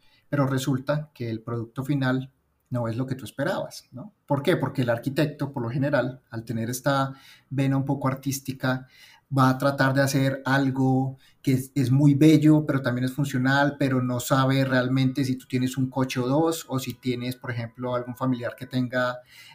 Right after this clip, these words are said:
eh, problemas de discapacidad motora, entonces no tiene acceso a rampas, por ejemplo, todos son escaleras,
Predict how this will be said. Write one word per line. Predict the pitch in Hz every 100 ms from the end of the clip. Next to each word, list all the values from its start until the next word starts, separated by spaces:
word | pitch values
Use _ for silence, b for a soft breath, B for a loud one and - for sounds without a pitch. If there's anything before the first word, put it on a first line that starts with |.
| -
eh, | 131 123 117 -
problemas | 123 120 120
de | 123
discapacidad | 127 120 - 113 113 110 110 -
motora, | - 131 135 131 131
entonces | 131 127 123 127
no | 131 127
tiene | 131 131 127 131
acceso | 123 - 123 - 123 123
a | 120
rampas, | 117 - 139 135
por | - 120
ejemplo, | 135 156 151
todos | 127 123 127
son |
escaleras, | 127 - 120 170 160 151 -